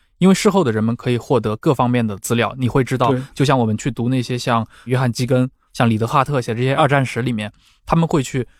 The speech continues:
Speaker 1: 从不同的资料去搜罗，比如说罗斯福的视角、斯大林的视角、丘吉尔的视角啊，甚至像蒋介石的视角，甚至日本军部一些高层的视角。但是我们身处当时的情况下，是一个战争迷雾的状态。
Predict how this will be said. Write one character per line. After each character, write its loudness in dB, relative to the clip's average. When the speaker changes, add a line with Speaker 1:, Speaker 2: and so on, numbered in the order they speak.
Speaker 1:
从 0
不 0
同 0
的 0
资 -2
料 0
去 -6
搜 0
罗， -2
比 -4
如 0
说 -2
罗 2
斯 0
福 -4
的 0
视 0
角、 -4
斯 -6
大 2
林 -4
的 -2
视 -4
角、 -10
丘 4
吉 -2
尔 0
的 -10
视 -6
角 -10
啊， -6
甚 2
至 0
像 -4
蒋 -6
介 0
石 -6
的 -2
视 -4
角， -8
甚 0
至 0
日 0
本 -6
军 4
部 4
一 -2
些 -2
高 2
层 -8
的 -6
视 -6
角。 -12
但 4
是 2
我 0
们 -2
身 4
处 -4
当 2
时 -6
的 0
情 -6
况 -4
下， -6
是 -2
一 2
个 2
战 2
争 4
迷 2
雾 2
的 0
状 -4
态。 -14